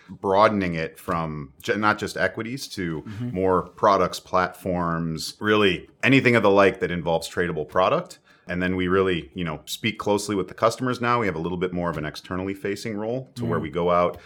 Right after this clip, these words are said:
Speaker 1: sit down with customers, talk to asset managers, talk to portfolio managers, find out where there's gaps in maybe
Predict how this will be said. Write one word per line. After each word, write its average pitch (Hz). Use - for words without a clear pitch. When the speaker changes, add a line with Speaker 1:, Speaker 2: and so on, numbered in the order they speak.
Speaker 1:
sit -
down 98
with 92
customers, 90
talk 92
to 90
asset 87
managers, 80
talk 87
to 85
portfolio 85
managers, 80
find 101
out 87
where 82
there's 73
gaps 85
in 85
maybe 78